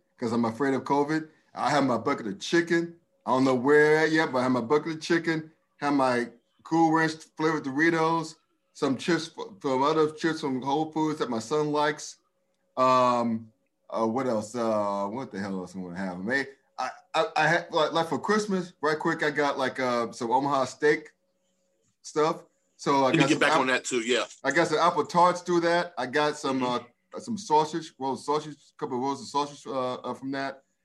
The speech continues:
Speaker 1: And
Speaker 2: Mm-hmm.
Speaker 1: so I'm gonna break those out. And who the hell else I'm gonna break out? But I'm not so funny, lots of junk food for why I think it's gonna be a good game this Sunday. Again, goat versus baby goat.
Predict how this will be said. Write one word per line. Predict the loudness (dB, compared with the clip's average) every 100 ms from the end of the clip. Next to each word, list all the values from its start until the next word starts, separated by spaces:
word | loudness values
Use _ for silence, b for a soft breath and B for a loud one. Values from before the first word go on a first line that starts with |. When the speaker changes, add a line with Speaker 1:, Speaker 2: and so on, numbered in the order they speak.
| _ _ -2
Speaker 1:
And | 0 0
Speaker 2:
Mm-hmm. |
Speaker 1:
so | 0
I'm |
gonna | -2 2
break | 0 2
those | 2 2 2
out. | 0 0 -2 _ _ _ _ _ _ 0
And | 4
who | 6
the | 6
hell | 6 6 4 4
else | 2 0
I'm | -4
gonna | -2
break | -4 -4 -2
out? | -4 -2
But | -4 -4 -6 _ -8
I'm | 0
not | 2 2
so | 0
funny, | 0 0 2
lots | 0 0
of | -2
junk | -2 -2 -2
food | -4 -2 -4
for | -6
why | -2 0 0
I |
think | -2 -12
it's |
gonna | -8 -6
be | -6
a | -6
good | -6 -4
game | -4 -2 -2 -6 -10 _ _ _ _
this | -8 -4
Sunday. | -2 -2 -2 -4 -6
Again, | -8 -4 -4 -4 -8 0
goat | 2 2 -2 _ _ _ _ _ _ _
versus | -2 0 -2 -6 -12 _ _ -6
baby | -2 -2 -2
goat. | -4 -8